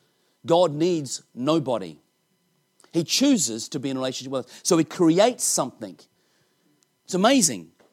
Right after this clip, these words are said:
Everything we have is an act of grace. Everything, right? Therefore,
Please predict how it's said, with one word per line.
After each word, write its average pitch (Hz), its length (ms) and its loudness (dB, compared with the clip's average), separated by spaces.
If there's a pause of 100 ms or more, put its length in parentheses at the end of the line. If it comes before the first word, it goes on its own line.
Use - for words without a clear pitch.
(140)
Everything 254 220 2
we 233 80 4
have 190 260 -2
is 160 100 -4
an 165 80 0
act 165 160 -4
of 151 120 -6
grace. 147 440 -4
Everything, 151 400 -4 (400)
right? 120 300 -8 (220)
Therefore, 175 840 4